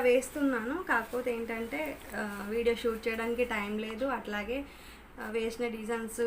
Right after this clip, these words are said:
చూపిస్తే ఏముంటుందిలే అని చెప్పేసి వీడియోస్ కూడా ఎక్కువగా షేర్ చేయట్లేదు. ఇంకొక టెన్ డేస్ వరకు మనకు బిజీ అయితే ఇట్లాగే ఉంటుంది. ఆ తర్వాత సేమ్ ఇదే డిజైన్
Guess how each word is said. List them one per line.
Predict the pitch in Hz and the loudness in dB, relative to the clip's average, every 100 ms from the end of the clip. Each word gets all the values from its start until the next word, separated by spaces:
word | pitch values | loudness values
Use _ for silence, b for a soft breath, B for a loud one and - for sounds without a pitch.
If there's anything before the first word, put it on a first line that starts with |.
| 226 226 | 2 -2
చూపిస్తే | 214 226 - 226 | -2 -2 2 2
ఏముంటుందిలే | 214 208 208 214 208 214 214 202 | 2 0 0 -2 -2 -2 -2 -4
అని | 208 | -2
చెప్పేసి | 202 208 208 208 320 349 B B B 208 | -4 -4 -6 -4 -2 -2 B B B -2
వీడియోస్ | 208 214 214 - 202 | 2 2 0 -4 -6
కూడా | 196 269 320 - - - | -2 -2 -4 -8 -10 -8
ఎక్కువగా | 196 196 190 208 214 | -4 -4 -2 -2 -2
షేర్ | 196 190 208 | -4 -4 -4
చేయట్లేదు. | 185 185 180 175 247 339 349 B B - - - | -4 -4 -6 -6 -4 -4 -6 B B -16 -14 -8
ఇంకొక | 220 214 208 | -6 -4 -4
టెన్ | 208 214 208 202 | -2 -2 -2 -2
డేస్ | 208 233 | -2 -2
వరకు | 220 214 277 | -2 -2 -4
మనకు | 220 202 196 190 190 | -4 -4 -2 -2 0
బిజీ | 208 202 208 | 0 0 -2
అయితే | 196 240 220 | 0 0 -2
ఇట్లాగే | - 190 190 202 185 | -2 -6 -4 -4 -6
ఉంటుంది. | 185 190 185 294 466 - B B B B B B B - - 240 | -6 -8 -4 -2 -4 -6 B B B B B B B -14 -4 -4
ఆ | 226 | -2
తర్వాత | 214 214 208 311 349 - | 0 0 0 -2 0 2
సేమ్ | 214 233 | 4 4
ఇదే | 233 214 208 | 2 2 0
డిజైన్ | 202 196 208 | 0 -2 -2